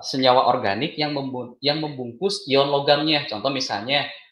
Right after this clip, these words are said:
zat besi tadi, mangan tadi, supaya si zat besi atau mangan tadi itu tetap bisa diserap maksimal oleh tanaman. Contoh misalnya kalau kita sering bicara di, eh, kultur air atau di hidroponik,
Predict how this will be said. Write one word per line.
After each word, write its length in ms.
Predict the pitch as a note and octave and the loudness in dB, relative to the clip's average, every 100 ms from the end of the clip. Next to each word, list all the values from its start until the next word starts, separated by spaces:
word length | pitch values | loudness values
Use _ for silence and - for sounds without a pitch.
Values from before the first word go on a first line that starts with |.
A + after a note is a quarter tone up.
| - | -14
zat 140 | G2 | -12
besi 400 | - - C3+ C3+ | -10 -4 0 2
tadi, 640 | C3+ A#2+ A#2+ C3 C3 C3 - G2 | 2 0 0 -2 -2 -4 -6 0
mangan 440 | G2 A2+ B2+ C3 | 0 4 2 4
tadi, 360 | B2 A2 B2+ C3+ | 0 0 -6 -8
supaya 480 | G#2+ B2+ C#3+ F#3 - - _ _ _ | -2 2 4 4 2 -10 _ _ _
si 200 | - C3 | -10 -2
zat 160 | C3 C3 | -2 -2
besi 240 | C3+ - E3 | -4 2 2
atau 200 | D3 C3 | 2 0
mangan 320 | B2 B2+ A#2+ | 0 0 0
tadi 440 | F3 G#3 B2+ B2 C3+ | 0 0 -2 -8 -10
itu 400 | C3 G#3+ G#3+ _ | -6 -6 -6 _
tetap 400 | - D3 G#3 G#3 | -6 -2 -2 -4
bisa 280 | C#3+ C#3 E3+ D#3+ | -6 -4 -4 -6
diserap 400 | - D3 D#3+ D3 | -4 0 0 0
maksimal 560 | - C3+ C3+ - B2 | -8 -4 0 0 2
oleh 80 | C3 C3 _ _ _ _ _ _ _ _ _ | -2 -6 _ _ _ _ _ _ _ _ _
tanaman. 480 | B2 D3+ D3+ G#2 - - _ _ _ _ - | 2 4 4 2 -2 -16 _ _ _ _ -2
Contoh 240 | C#3 C3+ G3+ | 2 4 2
misalnya 280 | E3 D#3+ F#3 | 2 0 2
kalau 240 | C#3+ C3 | 2 0
kita 440 | - - A#2 A2+ | -2 2 4 2
sering 480 | - - B2+ A#2+ A#2+ | -2 -6 -6 -6 -10
bicara 400 | A2+ A#2+ A2 A2 | -8 -2 0 0
di, 80 | G#2+ G2+ _ - | -4 -14 _ -2
eh, 560 | G2+ G2+ G2 G2 F#2+ F#2+ - | 0 2 2 0 -4 -6 -8
kultur 400 | - G#2+ G#2+ G#2 - | -6 -6 -4 -6 0
air 280 | D#3 B2 A#2+ | 2 2 0
atau 200 | G#2+ G#2+ | -2 -8
di 80 | |
hidroponik, 720 | G#2 G2 G2+ B2+ C#3 B2+ - | -8 -6 -2 -2 0 -4 -6